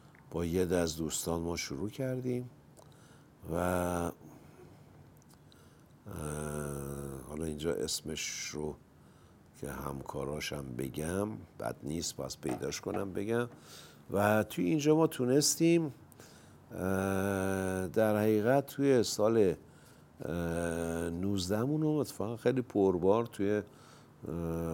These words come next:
اونجا و تهرون، اه، با نمایشگاه‌ها،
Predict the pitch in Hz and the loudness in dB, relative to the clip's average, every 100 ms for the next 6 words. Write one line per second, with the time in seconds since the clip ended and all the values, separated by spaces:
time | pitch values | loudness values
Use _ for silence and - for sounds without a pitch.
0 | 78 71 85 80 82 98 107 101 82 85 | -4 -6 -6 -4 2 2 2 2 2 2
1 | 85 82 80 76 - 82 82 78 85 101 | 2 0 -2 -4 -4 -2 -2 -2 -2 0
2 | 131 135 - - - - - - - - | -2 -6 -14 -20 -20 -20 -20 -20 -16 -6
3 | 80 78 76 78 78 78 78 76 76 78 | -4 -2 -2 -2 -2 -4 -4 -4 -4 -4
4 | 76 76 73 73 73 76 76 76 71 90 | -6 -6 -6 -6 -6 -6 -6 -6 -4 -2
5 | 87 87 90 85 - 85 82 87 95 120 | 0 0 0 -2 -4 -2 -2 0 2 0
6 | 131 | -2